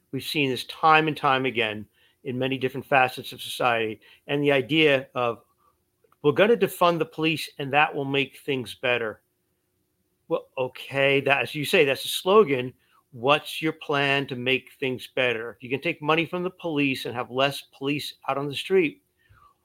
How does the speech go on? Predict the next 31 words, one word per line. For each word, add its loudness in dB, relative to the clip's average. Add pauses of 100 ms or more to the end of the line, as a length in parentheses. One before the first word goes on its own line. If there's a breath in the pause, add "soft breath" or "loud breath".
(240)
how 6
are 2
you -4
going 0
to -8
handle 0
the -4
calls -2
for -12
service? -2 (560)
You -6
have 4
to -4
handle 0
the -4
calls -2
for -16
service. 0 (540)
The -6
police 0 (100)
are 2
the 2
only 2
twenty-four -2
hour, 2 (180 soft breath)
seven 0
day 2
a 0
week -4 (160)
municipal -2
service. -2